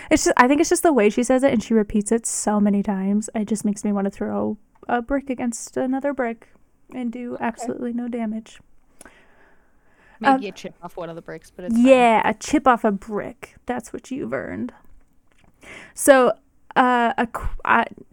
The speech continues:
Speaker 1: I am not from New York City. I've never been to New York City. I don't really
Speaker 2: My
Speaker 1: know
Speaker 2: sister's in New York City.
Speaker 1: I don't really know anything about New York City.
Speaker 2: Nope.
Speaker 1: So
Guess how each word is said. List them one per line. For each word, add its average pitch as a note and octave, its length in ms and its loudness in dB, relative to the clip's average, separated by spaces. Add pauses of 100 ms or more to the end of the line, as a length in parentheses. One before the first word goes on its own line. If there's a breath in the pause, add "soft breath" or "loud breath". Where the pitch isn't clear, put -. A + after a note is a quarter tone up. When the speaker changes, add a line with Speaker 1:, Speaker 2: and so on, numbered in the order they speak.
(100)
Speaker 1:
I D#4+ 160 2
am D4+ 160 4
not G3 160 2
from A3 180 -4
New B3 80 0
York D4+ 180 -2
City. E4 260 0
I've B3+ 80 2
never A3 180 4
been G#3 140 2
to G#3 80 4
New G#3 120 6
York G#3+ 160 2
City. A3 340 2
I G#3 100 -2
don't G3+ 200 -2
really G3+ 200 -2
Speaker 2:
My G3 60 0
Speaker 1:
know G3+ 220 -2
Speaker 2:
sister's D4 320 -10
in C#4 160 -8
New C#4 80 -10
York C4 340 -8
City. D4+ 440 -12 (520 loud breath)
Speaker 1:
I A#3+ 60 4
don't A#3+ 100 6
really A#3+ 240 6
know G#3 220 4
anything A#3+ 360 2
about C4 220 2
New B3+ 100 2
York C4 220 0
City. C#4 340 2 (180 loud breath)
Speaker 2:
Nope. E3+ 240 -10 (200)
Speaker 1:
So A#3+ 640 4